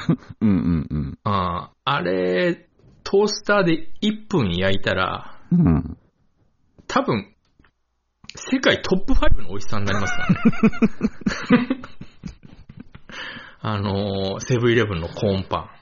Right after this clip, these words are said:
Speaker 1: あー。
Speaker 2: ちょっともう、なんていうんですか。なんでしょうね。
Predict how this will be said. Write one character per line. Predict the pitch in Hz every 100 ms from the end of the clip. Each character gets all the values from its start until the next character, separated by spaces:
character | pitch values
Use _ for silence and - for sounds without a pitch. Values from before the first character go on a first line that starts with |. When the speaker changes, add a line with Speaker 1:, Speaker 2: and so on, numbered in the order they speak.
| _
Speaker 1:
あ | - 90 85 82 78 76 71 69 67 69 69 71 71 - - - -
ー。 |
Speaker 2:
ち | - 123
ょ |
っ | - -
と | 156
も | 131 143 110 92 92 -
う、 | 107
な | 104 160
ん | 294 -
て | 151
い |
う | 101
ん |
で |
す | 98
か。 | - 95 - - _ _ _ _ _ _ _ _ _ _ _ _ _ - - - - -
な | 98 220
ん | 254
で | 113
し | 98 104
ょ | 98
う |
ね。 | 101 104